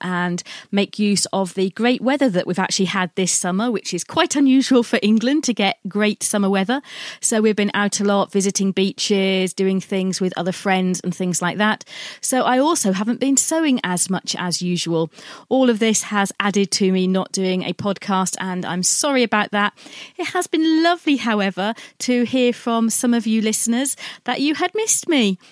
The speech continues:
Um, I sit in my sewing room and record this podcast and sometimes feel a bit like I'm talking to myself.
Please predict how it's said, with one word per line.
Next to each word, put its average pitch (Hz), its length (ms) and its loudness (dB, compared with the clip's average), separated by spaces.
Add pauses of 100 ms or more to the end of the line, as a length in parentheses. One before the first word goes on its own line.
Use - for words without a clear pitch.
(460)
Um, 269 240 0
I 277 180 2
sit - 440 -2
in 247 240 2
my 240 180 2
sewing 240 380 2
room 220 240 2
and 208 260 -2
record 294 380 -2
this 220 140 -4
podcast 214 760 -2
and 196 180 -2
sometimes 208 520 2
feel 190 180 -2
a 185 40 -6
bit - 140 -4
like 185 220 -2
I'm 185 100 0
talking 185 360 -4
to 165 100 -6
myself. 175 580 -2